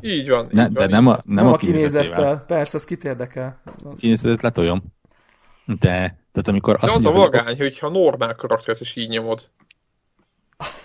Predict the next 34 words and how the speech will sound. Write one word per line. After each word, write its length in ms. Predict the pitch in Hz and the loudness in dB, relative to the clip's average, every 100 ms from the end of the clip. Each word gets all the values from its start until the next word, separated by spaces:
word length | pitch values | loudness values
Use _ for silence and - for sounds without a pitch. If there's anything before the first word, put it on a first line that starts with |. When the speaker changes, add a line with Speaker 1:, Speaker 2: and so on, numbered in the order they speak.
| - | -4
Speaker 2:
De, 420 | - 120 117 - - - - | 2 4 2 -4 -10 -14 -14
Speaker 1:
De 360 | - 117 117 | -8 -2 2
Speaker 2:
ö, 40 | 170 | 2
Speaker 1:
csak 180 | 190 175 | 2 4
a 40 | |
hallgatóknak 540 | 175 180 156 151 147 | 6 6 4 0 -2
mondom, 200 | 147 156 | -4 -4
Speaker 2:
egy-, 140 | 156 113 | -2 0
Speaker 1:
hogy, 120 | 139 | 2
Speaker 2:
egyébként 160 | - 151 | 4 4
Speaker 1:
hogy, 100 | 123 | 4
hogy 80 | - | 4
a 60 | |
Speaker 2:
érdekes. 220 | 135 - | 4 2
Speaker 1:
Warhawk 280 | - 170 160 | -2 -2 -2
úgy, 240 | 175 180 180 | -2 -2 -2
úgy 200 | 170 170 | -2 0
generálja 500 | 151 139 131 127 127 | 2 2 2 0 -2
a 60 | 120 | -2
kinézetét 540 | 160 143 127 117 120 | -6 -8 -6 -6 -8
a 40 | |
karakternek, 500 | - - 139 - 147 | -4 2 4 4 0
hogy 100 | 139 | 0
ráklikkel 500 | 135 127 117 117 - 113 | 2 2 0 -6 -6 -4
a 40 | |
random 400 | 113 113 113 113 | -2 -2 -6 -6
gombra. 400 | 120 117 120 - _ _ _ | -10 -6 -4 -4 _ _ _
És 60 | _ | _
nem, 180 | 160 147 | 0 0
nem 220 | 139 143 | 2 2
érdekli, 400 | 127 117 117 123 | 2 0 -4 -4
hogy 160 | 113 113 | -8 -8
néz 220 | 113 - | -12 -14
ki. 180 | - - | -18 -20